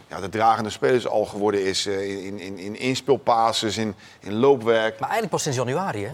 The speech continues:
Speaker 1: Ja, maar goed, dat
Speaker 2: Timber,
Speaker 1: maakt
Speaker 2: hè? Ja,
Speaker 1: ja,
Speaker 2: ja.
Speaker 1: het is echt, eh,
Speaker 2: Blessure.
Speaker 1: het is, eh, die heeft zich zo goed ontwikkeld.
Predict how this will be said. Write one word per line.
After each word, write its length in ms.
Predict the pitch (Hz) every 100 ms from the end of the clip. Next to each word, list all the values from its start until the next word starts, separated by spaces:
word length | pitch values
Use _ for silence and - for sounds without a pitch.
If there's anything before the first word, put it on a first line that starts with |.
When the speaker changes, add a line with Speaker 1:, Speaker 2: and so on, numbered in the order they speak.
| 117
Speaker 1:
Ja, 240 | 226 254
maar 100 | 175
goed, 160 | 156 196
dat 80 | 151
Speaker 2:
Timber, 180 | 180 135
Speaker 1:
maakt 120 | - - _ -
Speaker 2:
hè? 80 | 180
Ja, 120 | 120
Speaker 1:
ja, 240 | 165 180 104
Speaker 2:
ja. 140 | 180 117
Speaker 1:
het 120 | 123
is 80 | -
echt, 280 | 147 -
eh, 60 | 127
Speaker 2:
Blessure. 240 | 120 120
Speaker 1:
het 80 | 113
is, 140 | 101 -
eh, 200 | - 123
die 100 | 131
heeft 120 | 135
zich 120 | 139
zo 460 | - - - 196 175
goed 140 | 131
ontwikkeld. 440 | 135 127 160 104